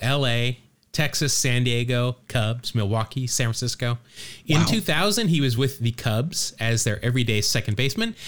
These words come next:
Speaker 1: Not bad, hit two ninety-seven, six home runs, forty-seven R B I. Wow, fifty-four stolen bases this year.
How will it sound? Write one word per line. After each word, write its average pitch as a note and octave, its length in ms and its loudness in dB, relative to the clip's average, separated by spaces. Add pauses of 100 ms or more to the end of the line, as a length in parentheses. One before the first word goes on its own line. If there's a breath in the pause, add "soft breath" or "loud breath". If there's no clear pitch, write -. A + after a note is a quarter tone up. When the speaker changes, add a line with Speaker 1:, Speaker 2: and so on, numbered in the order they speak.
(200 loud breath)
Speaker 1:
Not - 180 0
bad, E3+ 280 2
hit G3 180 -2
two G#3 140 2
ninety-seven, F#3+ 760 2 (340 soft breath)
six - 360 -2
home G#3 220 4
runs, E3 320 2
forty-seven D#3 640 2
R A2+ 200 2
B A2 180 2
I. C3+ 320 2 (580 loud breath)
Wow, A#2 180 0
fifty-four D#3 760 0
stolen A#2+ 360 2
bases F#2 420 -2
this - 240 -6
year. E2 180 -10